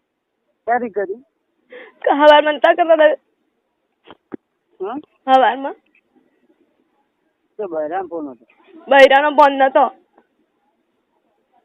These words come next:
Speaker 1: બૈરાનો.
Speaker 2: તો જેમ એમ કેવું પડે કે ચાર વિમલને જ રાખ દે, મોહનને આ, મોહનને આવું છે એમ?
Speaker 1: હા. એ તો દોસ્તારને કીધું તું.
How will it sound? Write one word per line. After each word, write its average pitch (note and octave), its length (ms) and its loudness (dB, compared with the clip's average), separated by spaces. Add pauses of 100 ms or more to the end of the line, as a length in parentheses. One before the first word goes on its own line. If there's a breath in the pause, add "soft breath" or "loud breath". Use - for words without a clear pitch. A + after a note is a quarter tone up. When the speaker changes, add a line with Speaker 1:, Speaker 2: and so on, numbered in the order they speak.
(160)
Speaker 1:
બૈરાનો. E3 400 -12 (1120 soft breath)
Speaker 2:
તો E4 60 -4
જેમ E4+ 180 -4
એમ E4 200 -4
કેવું E4 260 -2
પડે E4 200 2
કે D#4+ 160 -2
ચાર D#4 220 2
વિમલને D#4+ 420 -6
જ D#4 100 -4
રાખ C#4+ 220 4
દે, E4 120 -6
મોહનને D4+ 500 0
આ, C#4 160 2
મોહનને D4+ 440 0
આવું C#4+ 300 0
છે D4 120 2
એમ? D#4 180 -2
Speaker 1:
હા. - 220 -20 (2500)
એ - 80 -18
તો B3 140 -6
દોસ્તારને A#3+ 540 -4
કીધું G#3+ 260 -12
તું. C4+ 220 -6